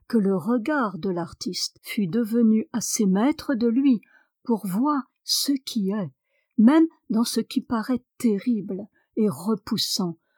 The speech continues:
pour voir ce qui compte parmi toutes les autres choses qui sont.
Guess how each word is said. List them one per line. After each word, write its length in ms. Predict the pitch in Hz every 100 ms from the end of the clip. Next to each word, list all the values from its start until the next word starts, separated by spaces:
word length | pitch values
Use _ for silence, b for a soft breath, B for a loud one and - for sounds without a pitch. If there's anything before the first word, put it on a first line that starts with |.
| _ _
pour 220 | - 240 208
voir 360 | 220 294 277 - -
ce 180 | - 233
qui 300 | - 240 -
compte 400 | - 247 269 - - _
parmi 500 | - 240 233 233 220 _
toutes 300 | - 359 349
les 280 | 247 233 -
autres 320 | 262 226 -
choses 560 | 190 - 247 226 240 - _ -
qui 160 | -
sont. 460 | 170 - - 214 165